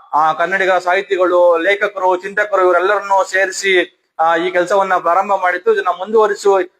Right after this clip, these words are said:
ಮುಂದುವರಿಸಿ, ಮುಂದುವರಿದ ಭಾಗವಾಗಿ, ಆ, ಇದೇ ತಿಂಗಳು, ಇದೇ ತಿಂಗಳು ಹದಿನೈದನೇ ತಾರೀಕಿನಂದು ನಾವು ಬೆಂಗಳೂರಿನ ಫ್ರೀಡಂ ಪಾರ್ಕ್ ನಲ್ಲಿ ಒಂದು ಬೃಹತ್ ಕನ್ನಡಿಗರ ಸಮಾವೇಶವನ್ನ ಮಾಡ್ಬೇಕು. ಆ ಮುಖಾಂತರ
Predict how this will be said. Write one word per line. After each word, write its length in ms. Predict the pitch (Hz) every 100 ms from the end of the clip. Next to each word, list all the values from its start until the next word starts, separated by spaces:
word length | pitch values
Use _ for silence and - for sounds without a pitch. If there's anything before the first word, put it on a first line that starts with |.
| _
ಮುಂದುವರಿಸಿ, 520 | 185 220 220 208 220
ಮುಂದುವರಿದ 420 | 208 185 214 208 196
ಭಾಗವಾಗಿ, 840 | 175 185 196 190 190 202 214 - _ _ -
ಆ, 240 | 151 165 165
ಇದೇ 240 | 180 233
ತಿಂಗಳು, 460 | 226 180 139 - -
ಇದೇ 200 | 175 226
ತಿಂಗಳು 760 | 220 208 202 214 220 233 - _ _ 151
ಹದಿನೈದನೇ 480 | 180 233 247 220 220
ತಾರೀಕಿನಂದು 640 | 196 196 180 185 180 214
ನಾವು 260 | 180 180 175
ಬೆಂಗಳೂರಿನ 500 | 175 208 208 196 196 175
ಫ್ರೀಡಂ 300 | 190 196 214
ಪಾರ್ಕ್ 300 | 196 185 180
ನಲ್ಲಿ 580 | 180 180 214 220 _ _ -
ಒಂದು 500 | 165 185 180 180 165 - - -
ಬೃಹತ್ 400 | 180 233 247 -
ಕನ್ನಡಿಗರ 480 | 185 202 214 208 196
ಸಮಾವೇಶವನ್ನ 720 | 190 180 214 220 220 208 196 185 165 - _
ಮಾಡ್ಬೇಕು. 840 | 170 208 208 202 196 214 226 233 - -
ಆ 140 | 170 226
ಮುಖಾಂತರ 520 | 226 226 214 208